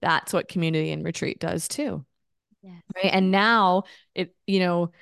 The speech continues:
Speaker 1: it's hard if you're not leaving the house, right, to recognize that there are plenty of people who are on a personal development path. Like, there are people who are breaking free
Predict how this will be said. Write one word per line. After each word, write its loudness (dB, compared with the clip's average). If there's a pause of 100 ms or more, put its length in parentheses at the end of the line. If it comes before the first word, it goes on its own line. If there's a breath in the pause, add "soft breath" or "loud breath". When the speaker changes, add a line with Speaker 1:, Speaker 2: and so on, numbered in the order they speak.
(340 soft breath)
Speaker 1:
it's 0
hard 4 (340)
if 2
you're 2
not 4
leaving 2
the 2
house, 0 (180)
right, 2
to 2
recognize 2
that -2
there 2
are 0
plenty -2
of -6
people -6
who 0
are 2
on 2
a -2
personal -4
development -2
path. -2
Like, -2
there 0
are 6
people -4 (240 loud breath)
who 4
are 4
breaking -2
free -2